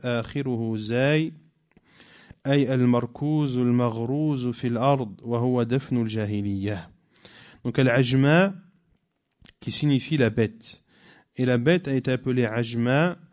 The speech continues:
car elle ne parle pas. Car les bêtes ne parlent pas. Al-ma'din, qui sont les mines, l'en-, les endroits dans lesquels l'on extrait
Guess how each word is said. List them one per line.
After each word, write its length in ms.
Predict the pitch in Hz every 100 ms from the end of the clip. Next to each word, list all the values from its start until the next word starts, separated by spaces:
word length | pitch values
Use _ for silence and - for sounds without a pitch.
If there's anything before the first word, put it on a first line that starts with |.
| _ _ _ -
car 500 | 127 147 185 180 -
elle 220 | 139 156 127
ne 80 |
parle 420 | 113 135 117 107 104
pas. 400 | - 101 113 _ _ _ _ _ _ _ _ -
Car 220 | 120 123
les 160 | 113
bêtes 320 | 104 123 160 135
ne 120 | 123
parlent 380 | 120 113 107 101
pas. 260 | 104 95 - _ _ _ - - - _
Al-ma'din, 760 | 139 135 180 131 123 120 107 85 - _ _ _
qui 100 | -
sont 400 | - 151 165 170 - - _ _ _ _ _ _
les 180 | 123 123
mines, 460 | 127 151 135 104 90
l'en-, 340 | 104 110 120 123
les 240 | 123 117
endroits 420 | 127 123 123 160
dans 140 | 165 123
lesquels 520 | 117 117 147 156 139
l'on 400 | 120 127 127 123 - _ _ _ _ _ _
extrait 920 | 120 127 147 - - - 147 156 190